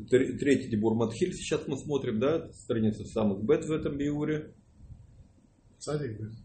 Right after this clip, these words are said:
Speaker 1: Цадик Бет, да.
Speaker 2: Мгм.
Speaker 1: Вот, третий Дибур Матхиль, в кфи-, кфифат атофла ра хас вешолом. Есть, да?
Speaker 2: Мгм.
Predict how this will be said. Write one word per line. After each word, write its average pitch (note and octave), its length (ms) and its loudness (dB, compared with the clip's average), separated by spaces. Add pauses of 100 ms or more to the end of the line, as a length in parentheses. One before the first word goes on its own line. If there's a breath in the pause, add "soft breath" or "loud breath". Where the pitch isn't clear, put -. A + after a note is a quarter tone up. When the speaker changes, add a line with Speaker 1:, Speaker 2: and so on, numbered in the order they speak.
(180)
Speaker 1:
Цадик G#2 320 2
Бет, F#2+ 180 2
да. A2+ 180 0
Speaker 2:
Мгм. A2 440 -8 (840)
Speaker 1:
Вот, G#2 240 0
третий B2 260 4
Дибур A2 240 4
Матхиль, A2+ 480 0
в A2+ 120 2
кфи-, - 380 -4
кфифат - 600 2
атофла C3 540 2
ра C3+ 180 6
хас A#2+ 300 -2
вешолом. G2+ 500 -4
Есть, C3 260 2
да? B2 280 4
Speaker 2:
Мгм. A#2+ 400 -4